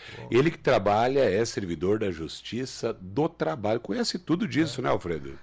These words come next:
Speaker 1: É um tema relevante, exatamente. É, o Tadeu,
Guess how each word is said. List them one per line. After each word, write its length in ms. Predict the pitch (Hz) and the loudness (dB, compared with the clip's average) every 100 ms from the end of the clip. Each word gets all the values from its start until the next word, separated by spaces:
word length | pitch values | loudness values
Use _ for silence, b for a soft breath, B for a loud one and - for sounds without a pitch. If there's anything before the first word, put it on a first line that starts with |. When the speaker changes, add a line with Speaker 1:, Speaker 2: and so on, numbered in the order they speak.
| - | -14
Speaker 1:
É 80 | |
um 60 | - | -14
tema 200 | - 117 | -10 -8
relevante, 600 | 123 165 160 120 143 143 | -6 -6 -6 -6 -6 -8
exatamente. 600 | 98 110 131 117 127 - 101 - _ 113 | -12 -10 -10 -10 -12 -14 -18 -20 _ -20
É, 440 | 98 92 92 95 98 | -20 -20 -20 -20 -20
o 40 | |
Tadeu, 580 | 85 104 87 95 113 113 | -16 -14 -12 -10 -10 -12